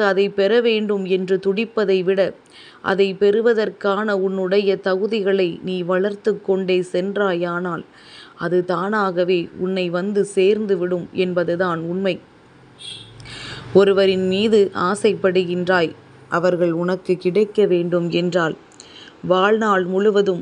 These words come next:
அவர்களை சந்தோஷமாக வைத்துக் கொள்வதற்கு என்ன செய்ய வேண்டுமோ, அந்த தகுதியைத்தான் நீ வளர்த்து கொள்ள வேண்டும். பணம் மட்டும் வாழ்க்கை அல்ல, நல்ல குணமும் வேண்டும். அந்த குணத்தை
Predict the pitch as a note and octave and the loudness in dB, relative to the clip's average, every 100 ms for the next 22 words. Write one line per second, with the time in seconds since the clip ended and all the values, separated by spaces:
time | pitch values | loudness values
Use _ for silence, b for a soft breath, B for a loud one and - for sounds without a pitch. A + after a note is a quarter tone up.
0 | - F#3 F3+ F3+ F3+ F3 F3 F#3+ F#3 G#3+ | -6 -2 0 2 2 0 -2 -2 -2 4
1 | G#3 G3+ F#3+ F3+ F#3 F#3 F3+ F3+ G3+ G#3 | 4 4 0 -2 -4 0 2 2 0 -4
2 | G3+ G3 F#3 F#3 F3+ F3 F#3+ F3+ F#3 G#3+ | 0 2 4 4 0 -2 -4 0 0 0
3 | A3 G3 F#3 F#3 F3 F3+ G3+ F#3 F#3+ E3 | -4 -2 0 0 0 0 0 -2 -2 -6
4 | - B B B B B - F3 G#3+ A3 | -12 B B B B B -2 0 2 2
5 | G3 F3+ F#3 F#3 F#3 F3 G3+ F#3 E3+ - | 2 0 0 0 0 0 -2 -2 -2 -6
6 | F3 E3+ E3+ G3+ G3+ G3 F#3 F3+ F3 E3 | -4 -2 0 0 0 -4 0 0 2 2
7 | F3 G3 F3+ - - _ B B B B | 0 0 -4 -8 -20 _ B B B B
8 | - - G3+ G#3+ G#3+ G3+ G3+ - A3+ G#3 | -6 0 2 2 0 -2 -2 -2 -2 -2
9 | E3+ F3+ G3 A3+ A3+ G#3 F#3 F#3 G#3+ - | -4 0 2 0 2 2 2 2 2 0
10 | - _ _ - F3 F#3 F#3+ F3+ F#3+ G#3 | -6 _ _ -6 -2 2 2 2 0 0
11 | A#3+ A3 F#3 F#3 G3 G3 G3 - B B | 0 0 0 0 0 -2 -6 -8 B B
12 | B B E3+ F3+ F3 F3 F#3 G3+ G#3+ - | B B -4 0 0 2 0 -2 -4 0